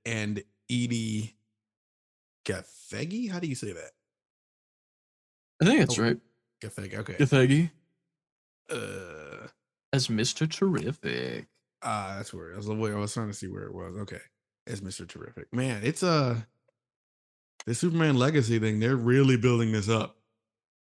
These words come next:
Speaker 2: I
Speaker 1: Cool.
Speaker 2: never expected any of these three characters to be on anyone's radar with this new D C E U, especially
Speaker 1: Mm-hmm.
Speaker 2: 'cause this isn't regular Green Lantern. This is Guy Gardner Green Lantern,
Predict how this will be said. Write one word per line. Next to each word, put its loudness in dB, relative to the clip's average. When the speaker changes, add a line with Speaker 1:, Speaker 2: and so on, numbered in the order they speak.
Speaker 2:
I 8
Speaker 1:
Cool. 12
Speaker 2:
never 10
expected 4
any 0
of -2
these 0
three -2
characters 0
to -4
be 2
on -2
anyone's 4
radar -2
with 4
this 2
new 4
D 0
C 0
E 0
U, -4
especially 8
Speaker 1:
Mm-hmm. 4
Speaker 2:
'cause 2
this 6
isn't 4
regular 4
Green 6
Lantern. 4
This 2
is 4
Guy 4
Gardner 0
Green -2
Lantern, -6